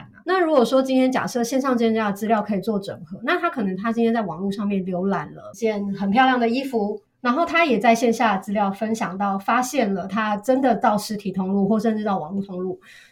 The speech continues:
去购买这件衣服。或许这个客人他下一次再进来我们的网站的时候，我就可以开始 push 他说，诶，based on 你买的这件衣服，我推荐你接下来还有新的一件裙子或新的一件裤子，你可以去做怎么样子的搭配，让你的风格更显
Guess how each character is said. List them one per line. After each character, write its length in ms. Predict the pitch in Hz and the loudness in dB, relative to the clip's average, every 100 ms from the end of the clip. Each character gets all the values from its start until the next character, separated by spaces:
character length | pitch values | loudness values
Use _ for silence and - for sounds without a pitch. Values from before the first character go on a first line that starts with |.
| _ | _
去 100 | - | 2
购 160 | 285 | 4
买 160 | 202 165 | 4 -2
这 100 | 180 | -6
件 200 | 190 185 | -6 -4
衣 100 | 185 | -6
服。 180 | 190 _ _ _ - _ | -8 _ _ _ -20 _
或 120 | 392 | 0
许 140 | 330 | 2
这 100 | 254 | 4
个 80 | 269 | 4
客 140 | 254 269 | 4 2
人 120 | 202 | 2
他 160 | 220 | -2
下 280 | 214 262 214 | -2 -2 -2
一 20 | |
次 220 | 196 - 214 | -2 -6 -2
再 120 | 214 | -4
进 280 | 214 247 185 | -2 -2 -2
来 340 | 160 - 214 | -6 -12 -6
我 80 | 233 | 0
们 120 | 202 | 2
的 80 | 214 | 2
网 120 | 190 | 2
站 200 | 185 240 | 2 2
的 60 | 196 | 2
时 200 | 196 180 | -2 -4
候， 160 | 202 | -2
我 160 | 190 190 | 0 0
就 140 | 294 | -2
可 120 | 339 285 | -2 -2
以 60 | |
开 140 | 220 226 | 0 -2
始 120 | 208 | -2
push 280 | - 220 202 | -4 -2 -2
他 120 | 202 | -2
说， 140 | 208 | -4
诶， 140 | 208 269 | -4 -2
based 340 | 285 302 254 | -2 -2 0
on 80 | 226 | 0
你 80 | 202 | 0
买 200 | 208 170 | 0 -2
的 80 | 196 | -4
这 120 | 294 | -4
件 220 | 269 254 | -2 -2
衣 80 | 254 | -2
服， 140 | 190 | -4
我 100 | 175 | -6
推 220 | 170 233 | -4 -4
荐 180 | 214 160 | 0 -2
你 160 | 185 160 - | -2 -8 -18
接 140 | - 269 | -4 -2
下 160 | 294 | 0
来 60 | 214 | 0
还 100 | 220 | 0
有 60 | 202 | -2
新 220 | - 240 | -4 -2
的 140 | 214 | 0
一 60 | 190 | 0
件 180 | 233 208 | 0 -2
裙 240 | 202 180 | -4 -8
子 160 | 196 185 | -6 -4
或 100 | 247 | -2
新 200 | 269 262 | -2 -2
的 80 | |
一 20 | 196 | -2
件 160 | 214 | -2
裤 240 | 208 - 175 | -4 -8 -10
子， 180 | - _ | -12 _
你 100 | 220 | -6
可 100 | 208 | -2
以 40 | 262 | 0
去 100 | 277 | -2
做 240 | - 220 | -2 -4
怎 140 | 208 180 | -4 -6
么 80 | 226 | -2
样 140 | 247 | 0
子 60 | 196 | -2
的 60 | |
搭 200 | 170 165 | -6 -8
配， 260 | 151 196 - | -8 -10 -4
让 160 | 262 226 | 0 0
你 60 | |
的 100 | 180 | 0
风 240 | 170 214 208 | -4 -4 -4
格 140 | 190 | -6
更 240 | 202 214 190 | -4 -4 -4
显 180 | 170 | -8